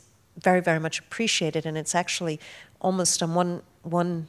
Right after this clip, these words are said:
man, Murose Kazumi, um, who's a Living National Treasure with her lacquerware, and the, and the, says that it goes back to Buddhist precepts and it goes back to the, um, to the Heart Sutra. <laughs> And he was actually, you know, talking about how this kind of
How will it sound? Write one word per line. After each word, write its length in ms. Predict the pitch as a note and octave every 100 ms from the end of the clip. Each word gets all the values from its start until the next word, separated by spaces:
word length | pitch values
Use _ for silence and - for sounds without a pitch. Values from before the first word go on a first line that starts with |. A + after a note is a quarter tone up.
| -
man, 280 | E3+ D#3 D#3
Murose 300 | E3 E3 -
Kazumi, 600 | D#3+ E3+ F3+ F3 E3 D3+ -
um, 160 | D3
who's 160 | D#3 E3+
a 40 |
Living 180 | D#3+ D#3
National 320 | D3+ - D3+
Treasure 360 | - E3 D#3 D3+
with 160 | D3+ D#3
her 80 | C#3+
lacquerware, 580 | E3+ E3+ D#3+ D3 C#3+
and 100 | C#3+ C#3+
the, 60 | - -
and 120 | D#3+
the, 100 | D3 - -
says 340 | - F#3 D#3+
that 100 | D3
it 80 | C#3+
goes 180 | E3+ -
back 240 | D#3 D3
to 80 | D#3
Buddhist 380 | F3 D#3 - -
precepts 580 | - F#3+ - D3+ - -
and 100 | -
it 40 |
goes 140 | D#3 -
back 200 | D3+ -
to 100 | -
the, 140 | C#3+ - - - -
um, 260 | E3 D3 D3 -
to 120 | -
the 80 | -
Heart 320 | - - -
Sutra. 500 | - C#3 - - - -
<laughs> 40 |
And 140 | D4+ A3+
he 160 | A3+
was 180 | A3 F#3
actually, 420 | E3+ - F3 D#3+ - - - -
you 100 | G3+
know, 100 | E3+
talking 420 | D3+ - D#3+ - D#3+
about 300 | D3+ D3 -
how 280 | D3+ D#3+
this 140 | D3+ -
kind 240 | - D#3
of 120 | C#3